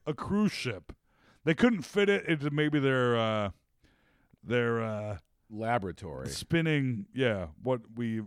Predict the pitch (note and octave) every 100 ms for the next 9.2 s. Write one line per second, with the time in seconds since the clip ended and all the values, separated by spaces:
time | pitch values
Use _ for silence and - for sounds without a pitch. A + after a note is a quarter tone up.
0 | G2 A2 A2+ B2 A2 G#2+ A2+ G#2 G#2 G#2
1 | F#2+ G#2 F#2+ F2+ F2 F2 - G2 D#2+ C#2+
2 | - _ _ _ - C3 C#3+ D#3 D#3+ C#3
3 | F3+ F#3+ D#3+ - E3 C#3 C3 A#2+ - F#2
4 | E2 A2+ C#3+ A2+ A#2 C#3+ C3 B2+ A2+ A2+
5 | F#3 G#3+ A#3 F#3+ - D#3+ E3 D#3+ D3+ C#3
6 | B2+ A2+ G#2 G2 D#2+ - D2 C2 - -
7 | G2 A#2+ C3 D3 D3 A#2 A#2+ D3 C#3+ C#3+
8 | F3 F3 E3 D#3+ D3+ D3+ C#3+ C3+ A#2 C#3+
9 | C3 -